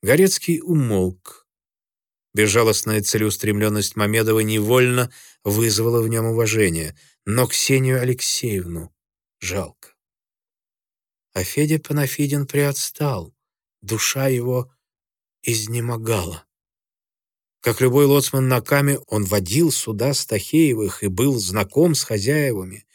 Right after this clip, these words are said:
и с барыней, и с молодым наследником. Речники относились к ним уважительно. Хорошие были господа, вежливые и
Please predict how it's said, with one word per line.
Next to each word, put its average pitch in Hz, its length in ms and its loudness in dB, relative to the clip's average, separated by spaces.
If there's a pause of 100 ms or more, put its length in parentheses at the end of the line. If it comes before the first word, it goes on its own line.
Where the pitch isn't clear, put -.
(140)
и 110 120 0
с 101 80 -2
барыней, 135 600 2 (240)
и - 80 -12
с - 140 -4
молодым 104 400 0
наследником. 123 880 -4 (720)
Речники 104 460 -2
относились 143 640 0
к - 120 -14
ним 143 200 0
уважительно. 131 880 -4 (480)
Хорошие 151 580 0
были 147 180 -2
господа, 143 600 -4 (340)
вежливые 101 760 0
и 92 480 -8